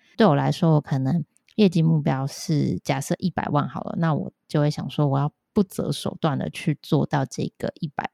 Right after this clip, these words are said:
万。但是对于商业分析师来说，他会是以整间公司的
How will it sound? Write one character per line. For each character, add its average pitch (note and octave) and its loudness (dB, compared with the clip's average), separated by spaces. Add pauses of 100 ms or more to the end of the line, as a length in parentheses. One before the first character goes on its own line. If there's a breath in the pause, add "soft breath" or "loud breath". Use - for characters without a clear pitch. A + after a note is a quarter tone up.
万。 - 0 (560 soft breath)
但 A3 6
是 G#3+ 4 (120)
对 F3 4
于 E3 4
商 F3 0
业 F#3 4
分 F3+ 0
析 E3+ 0
师 E3+ -2
来 C#3 0
说， D#3 0
他 D3+ 0
会 E3 4
是 D#3+ -2
以 C3 -2
整 - -8
间 C#3 -2
公 C#3+ -2
司 C3+ -4
的 - -2